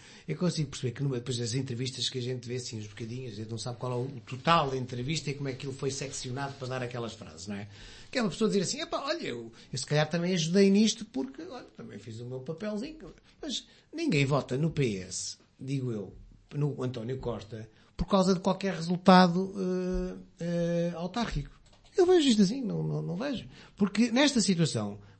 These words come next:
como o Ricardo disse que não votou no Costa, eu também não votei. Eu, eu fiz um chamado voto útil. Não votei, não era como antigamente, dizia assim, "Olha, pronto, o gajo do P C P, o Cunhal, olha, vote, mas feche os olhos e vote no Soares."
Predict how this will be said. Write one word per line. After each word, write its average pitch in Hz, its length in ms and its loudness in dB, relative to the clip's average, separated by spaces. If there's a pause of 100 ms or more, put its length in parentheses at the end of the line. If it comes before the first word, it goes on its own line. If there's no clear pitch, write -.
(140)
como 214 240 10
o - 20 10
Ricardo 185 440 6
disse 113 500 -4
que - 80 -4
não 233 140 2
votou 143 260 -2
no 135 80 0
Costa, 147 380 -4
eu - 40 -14
também 156 240 -4
não 139 60 -6
votei. - 340 -14
Eu, 107 260 -10
eu 127 40 2
fiz 151 220 6
um 160 80 8
chamado 170 380 4
voto 180 300 -2
útil. 147 400 -2 (800)
Não 151 160 6
votei, 156 640 6 (240)
não 127 100 4
era 135 100 2
como 139 200 -4
antigamente, 139 360 -2
dizia 156 220 2
assim, 143 60 0
"Olha, - 80 -8
pronto, 135 320 -6
o 107 360 -8
gajo 127 200 -4
do - 20 -18
P 131 80 -6
C 120 160 -8
P, 117 160 -4
o 110 140 -2
Cunhal, 123 340 2
olha, 127 240 -2 (260)
vote, 180 320 -4
mas 165 120 -10
feche - 280 -6
os 143 100 -10
olhos 170 200 -6
e 156 60 -8
vote 170 260 -10
no 151 80 -12
Soares." - 460 -16